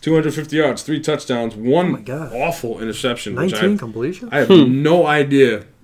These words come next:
Speaker 1: What, oh, like, he only had nineteen completions, Susan, because James Conner, they,
Speaker 2: Oh.
Speaker 1: they had no answer for him.
Speaker 2: That's right.
Speaker 1: Twenty-one rushes, a hundred ten yards, two touchdowns, and then, just cap it all off, four receptions for seventy-five yards.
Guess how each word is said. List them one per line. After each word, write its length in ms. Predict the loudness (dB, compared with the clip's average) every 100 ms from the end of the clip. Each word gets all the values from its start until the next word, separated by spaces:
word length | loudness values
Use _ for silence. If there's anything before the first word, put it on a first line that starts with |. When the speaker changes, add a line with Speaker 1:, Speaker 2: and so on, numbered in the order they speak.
| _
Speaker 1:
What, 180 | -12 -2
oh, 220 | 2 2 -2
like, 200 | -6 -8 -10 _ _
he 120 | -6
only 140 | 0 2
had 120 | 2
nineteen 400 | 2 0 0 -2
completions, 720 | -2 -4 -4 -2 -6 -10 -12 -20 -14
Susan, 320 | -10 -10 -8
because 320 | -6 -4 -6 -12 _ _ _
James 320 | 0 2 2
Conner, 460 | 0 2 2 2 -8 _ -10 2
they, 140 | 4
Speaker 2:
Oh. 140 | 6
Speaker 1:
they 120 | 6 6
had 220 | 4 2
no 360 | 2 4 4 2
answer 400 | 0 0 -2 -4
for 240 | -4 -6
him. 220 | -6 -10 -16
Speaker 2:
That's 120 | -10 -4
right. 280 | -4 -4 4
Speaker 1:
Twenty-one 500 | 8 8 8 8 8
rushes, 460 | 6 6 2 -2
a 80 | -2
hundred 320 | 0 2 2 2
ten 200 | 2 2
yards, 420 | 2 0 -4 -8 _ _ _ 4
two 180 | 6 6
touchdowns, 800 | 4 0 0 -2 -2 -10 -14 -20 _ -6
and 120 | 0
then, 200 | 0 0 -10 -16
just 160 | -10
cap 200 | -4 0
it 60 | 2
all 120 | 4
off, 300 | 4 2 6
four 160 | 10 10
receptions 440 | 8 4 0 -4
for 100 | -4
seventy-five 680 | -4 -2 0 -2 -2 -4 -6
yards. 380 | -12 -16 -20